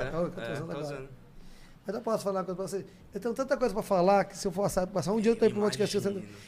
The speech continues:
Speaker 3: eu tenho muitas histórias bonitas pra contar. Só em eu ser homenageado no curso, um palco enorme feito pra
Speaker 2: Verdade,
Speaker 3: mim.
Speaker 2: pô, eu vi isso aí.
Speaker 1: Sim.
Speaker 2: Eu vi isso aí.
Speaker 3: A pessoa falou assim, eu vi umas pessoas aqui da mídia falando assim, "Mas esse garoto não é ninguém." Meu amor, melhore.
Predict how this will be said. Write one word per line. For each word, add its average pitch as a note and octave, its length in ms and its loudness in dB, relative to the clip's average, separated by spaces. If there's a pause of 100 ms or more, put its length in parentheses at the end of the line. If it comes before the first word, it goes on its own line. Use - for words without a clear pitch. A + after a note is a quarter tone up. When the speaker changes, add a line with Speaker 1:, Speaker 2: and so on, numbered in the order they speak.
Speaker 3:
eu G3+ 60 -4
tenho A3+ 120 2
muitas G#3+ 200 -2
histórias G3 280 2
bonitas E3+ 500 2
pra D3 120 -8
contar. D3 580 -2 (720)
Só G#3+ 540 8
em G#3 160 0
eu F3+ 160 4
ser F#3 140 0
homenageado D#3+ 480 0
no F3 100 0
curso, E3 420 -2
um E3 40 -10
palco D3+ 340 0
enorme D#3+ 260 -2
feito D#3 160 -2
pra F#3+ 100 0
Speaker 2:
Verdade, F#3 220 4
Speaker 3:
mim. D#3+ 60 0
Speaker 2:
pô, F#3+ 60 2
eu D#3+ 120 2
vi D#3+ 100 -8
isso F3+ 160 -6
aí. G#3 80 -4 (160)
Speaker 1:
Sim. A2 240 -10 (200)
Speaker 2:
Eu B2 80 -16
vi A#2+ 60 -14
isso A#2 160 -16
aí. D#3+ 180 -16 (800)
Speaker 3:
A - 40 -20
pessoa G3+ 160 -10
falou A3+ 140 -2
assim, G#3 380 -6
eu F#3+ 100 -2
vi A3+ 140 -4
umas A3 100 -2
pessoas G#3 280 -4
aqui F#3 200 -10 (400)
da E3+ 140 -6
mídia F3+ 180 -6
falando F3+ 120 -12
assim, - 100 -14
"Mas G#3+ 120 -6
esse A#3 180 -10
garoto G#3+ 340 -6
não G#3 60 -6
é G#3 40 -6
ninguém." F3+ 280 -6 (720)
Meu D3+ 120 -12
amor, E3+ 180 -6
melhore. D#3+ 500 -8